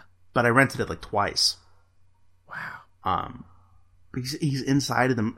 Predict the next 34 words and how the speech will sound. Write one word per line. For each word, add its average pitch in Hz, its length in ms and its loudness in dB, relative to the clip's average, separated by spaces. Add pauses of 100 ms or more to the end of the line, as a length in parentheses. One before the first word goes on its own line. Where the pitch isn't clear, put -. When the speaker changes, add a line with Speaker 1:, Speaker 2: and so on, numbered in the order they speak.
Speaker 1:
alien, 123 480 2
but 110 120 0
it's - 120 -6
all 113 120 -2
gross 98 520 -4
and - 100 -10
fleshy. 117 640 -4
Speaker 2:
Yeah. 117 440 -2 (360)
Speaker 1:
It 123 80 -10
just 120 200 -2
looks 147 160 4
like, 175 140 6
it 170 60 8
looks 165 260 8
like 160 120 6
it's 143 160 2
not 120 260 4
fun 90 440 0
to 110 140 -8
be 95 220 -4
in, 90 300 -4
in 95 160 -6
Star 95 280 -4
Kid. - 260 -14 (280)
Speaker 2:
Yeah, 131 280 -10
weird. 110 460 -10 (840)
So, 208 380 8
Speaker 1:
Anyway. 190 140 8
Speaker 2:
uh, 175 320 8
so 220 180 4
anyway, 135 440 4 (140)
mission 156 340 0
statement 107 420 -4
dialogue. 98 500 -4